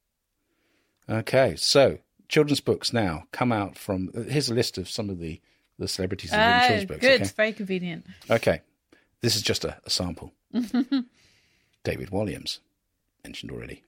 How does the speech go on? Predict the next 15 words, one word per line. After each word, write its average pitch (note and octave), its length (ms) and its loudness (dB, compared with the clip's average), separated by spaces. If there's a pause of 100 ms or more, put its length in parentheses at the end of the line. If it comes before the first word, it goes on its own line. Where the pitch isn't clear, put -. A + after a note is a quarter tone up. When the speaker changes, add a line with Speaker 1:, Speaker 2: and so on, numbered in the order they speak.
Speaker 1:
Alicia D#3 280 6
Speaker 2:
Fine. C#3 80 4
Speaker 1:
Dixon. - 460 0 (1040)
Speaker 2:
Don't F3+ 160 -4
know F3 60 -4
who E3 100 -2
that D#3 180 -2
is. F3+ 220 -4 (140)
<laughs> - 140 -20
Speaker 1:
Former C#3+ 360 6
Strictly A2 400 2
judge, G#2 560 0
now G2+ 240 -2
judge F#2+ 300 -4
on F2+ 200 -4